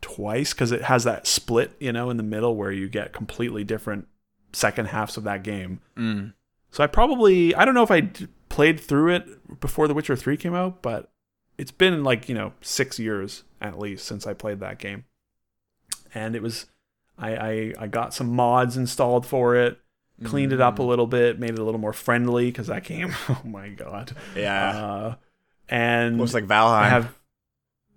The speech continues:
Speaker 1: I have just sort of started re-, uh, replaying that in the last couple days, so I'm only, like, eight hours into it. But I is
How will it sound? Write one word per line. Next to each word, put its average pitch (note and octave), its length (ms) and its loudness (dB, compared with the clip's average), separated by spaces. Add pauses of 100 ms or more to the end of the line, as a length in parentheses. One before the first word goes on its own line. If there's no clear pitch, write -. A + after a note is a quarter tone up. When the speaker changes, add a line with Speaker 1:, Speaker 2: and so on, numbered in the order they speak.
Speaker 1:
I C3+ 60 -4
have B2+ 320 0
just F3+ 300 4
sort F3+ 200 2
of D#3 140 -4
started C#3 720 6
re-, B2+ 400 -2
uh, A#2+ 320 6
replaying A#2+ 600 -2
that F#2+ 280 -10
in B2 100 -4
the A#2 100 -2
last G#2 240 -4
couple G#2+ 200 -6
days, F#2+ 240 -10
so A#2+ 80 -10
I'm A2+ 140 -4
only, G#2 180 -4
like, G2+ 200 -8
eight A2 160 -4
hours G2 240 -8
into G#2+ 260 -8
it. F#2 100 -10
But A2+ 160 -4
I A2 100 -4
is A#2+ 580 0